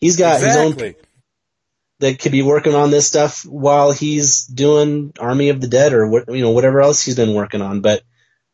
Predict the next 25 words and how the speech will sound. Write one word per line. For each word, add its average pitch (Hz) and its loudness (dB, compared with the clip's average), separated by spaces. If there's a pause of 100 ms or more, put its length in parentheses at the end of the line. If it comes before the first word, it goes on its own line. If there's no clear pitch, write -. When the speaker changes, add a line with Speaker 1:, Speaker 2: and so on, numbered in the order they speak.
Speaker 1:
I, 127 -2
I, 131 0
I 143 0
don't, 170 0
I 156 0
don't 185 0
think 170 -2
that, 135 0 (180)
um, 113 -4 (1080)
uh, 107 2
we're 113 2 (540)
looking 131 0
at 117 0
a 117 -6
cut 113 -2 (180)
that 110 -2
is - -2 (140)
just 120 0
in 123 -2
the 113 -2
hands 107 -2
of 107 -4
Warner 98 -6
Brothers. - -6 (480)
Um, 113 2